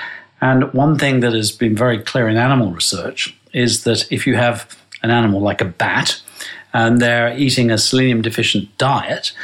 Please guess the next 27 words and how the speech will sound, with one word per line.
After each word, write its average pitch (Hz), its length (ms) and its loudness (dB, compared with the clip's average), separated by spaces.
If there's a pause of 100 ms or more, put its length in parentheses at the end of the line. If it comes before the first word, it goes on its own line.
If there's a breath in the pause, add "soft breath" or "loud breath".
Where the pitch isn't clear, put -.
(260 loud breath)
you 127 160 4
actually 139 380 0
get 123 360 0
rapid, 117 800 -2 (180)
uh, 117 200 2
mutation 117 960 0
of 117 160 -2
viruses. 143 800 0 (800 loud breath)
So - 200 0
there's 127 200 0
some 135 140 2
quite 135 320 -2
interesting 123 720 0
research 131 460 0
on 92 180 -2
that, 95 280 -8
that, - 420 -6
uh, 110 220 2 (160)
people, 180 600 -4 (140)
uh, 117 300 0
and 117 120 2
animals 123 600 0
that 113 120 -2
are 113 60 2
low 120 260 2
in 110 180 -2
selenium 113 600 0